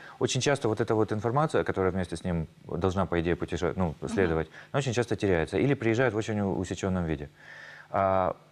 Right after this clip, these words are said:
Speaker 1: мы не просто переводим их карточки в электронную форму, мы ещё устанавливаем связи между, э, госпиталями, чтобы они могли отправлять информацию один госпиталь до-, к другому
Speaker 2: Тобто це теж
Speaker 1: до
Speaker 2: буде
Speaker 1: того,
Speaker 2: мережа?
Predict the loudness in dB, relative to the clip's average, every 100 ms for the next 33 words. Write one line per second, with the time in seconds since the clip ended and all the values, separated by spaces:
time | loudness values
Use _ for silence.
0 | _ _ _ 2 4 2 0 -2 0 2
1 | 2 2 4 4 4 2 0 0 0 0
2 | -2 -2 -2 2 4 4 4 2 0 2
3 | 0 2 0 2 0 2 0 2 0 2
4 | 0 2 0 0 2 2 0 -2 0 0
5 | 0 -2 -2 0 0 0 -2 -4 -4 -6
6 | -6 -4 -2 0 0 0 0 0 2 0
7 | -2 -2 0 0 -2 -6 -8 -16 -12 -4
8 | 0 2 2 0 0 -2 0 -2 -6 -6
9 | 0 2 4 2 -2 -2 2 4 4 4
10 | 4 4 2 -4 -8